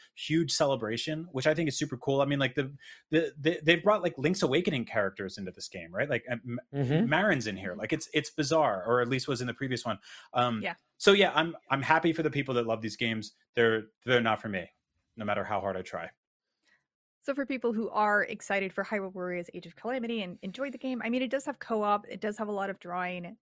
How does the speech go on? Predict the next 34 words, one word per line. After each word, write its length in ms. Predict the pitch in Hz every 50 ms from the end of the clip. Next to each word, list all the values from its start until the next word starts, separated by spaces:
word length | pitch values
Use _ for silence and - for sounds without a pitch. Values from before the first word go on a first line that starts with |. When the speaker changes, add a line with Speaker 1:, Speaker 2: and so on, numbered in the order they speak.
| _ _ -
Speaker 3:
factors 540 | 202 185 185 - - - 185 180 180 - - _ _ - -
to 120 | - 190
it. 180 | 185 185 185 -
There 280 | - - - _ - 240
are 20 |
gonna 60 | 240
be 100 | 220 233
new 220 | 214 214 214 214 214
story 420 | - - - 233 220 214 214 214
stages 500 | 214 - - 196 196 190 190 185 180 180 - -
and, 360 | 185 175 170 170 165 - -
and 140 | - 175 - -
added 320 | - 175 175 180 175 180 - _ _ - -
playable 280 | - 196 185 180 180
characters 560 | - - 214 202 202 208 - 190 180 180 - -
like 120 | 175 _ _ -
Kira 320 | - 185 180 180 180 -
and 120 | - 180 170
Robbie 340 | 165 165 165 175 170 170 - -
and 200 | 185 175 170 170
more. 440 | 180 202 214 208 196 180 180 180 - _ _ _ _ _ _ _ _ -
And 240 | - 180 180 185 - - 220
this 200 | 208 196 - -
is 60 | 185
gonna 220 | - 202 196 180
be 100 | 180 185
available 480 | 180 175 170 175 180 170 180 180 170 -
on 140 | - 175 170
October 500 | 165 175 - - - - 254 254 262 254
twenty-ninth 540 | 247 - - 208 196 190 202 190 190 196 - -
on 180 | - 196 202 202
the 80 | 196
Nintendo 540 | 190 185 180 185 - - - 170 170 170 165 - -
eShop. 380 | 180 170 - - - - -